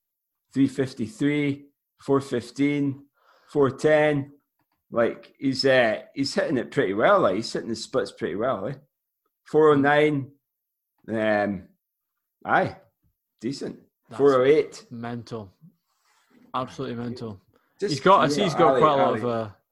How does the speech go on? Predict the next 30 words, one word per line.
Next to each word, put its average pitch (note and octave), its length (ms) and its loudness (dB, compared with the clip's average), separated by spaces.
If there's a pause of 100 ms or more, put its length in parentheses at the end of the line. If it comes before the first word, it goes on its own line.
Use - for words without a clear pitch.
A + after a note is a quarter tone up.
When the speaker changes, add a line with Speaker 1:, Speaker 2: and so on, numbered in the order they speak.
(400)
Speaker 2:
he's D3 120 -6
Speaker 1:
He - 40 -6
Speaker 2:
getting A3 140 6
Speaker 1:
just G3 80 2
Speaker 2:
a F#3+ 40 6
lot E3+ 60 6
of D3 80 2
Speaker 1:
needs - 60 -12
Speaker 2:
kudos. C3 480 0 (240)
Speaker 1:
Yes, B2 420 -2
you A#2 80 -10
just E3+ 180 -8
need D#3 120 -12
to G#2+ 80 -4
upload G#2 440 -4
them, - 220 -10
you G2+ 80 -16
know, A#2 80 -14 (140)
just C#3 180 -8
manually A#2 400 0
upload F#2+ 380 -6
them. F2+ 160 -10
Save A#2 260 -4
yourself G2 380 -4
the E2+ 280 -6
effort. - 400 -10 (1400)
Speaker 2:
Aye, A2+ 180 -6
get, C#3+ 300 2
um, A#2+ 640 -2 (320)
Speaker 1:
<laughs> - 0 -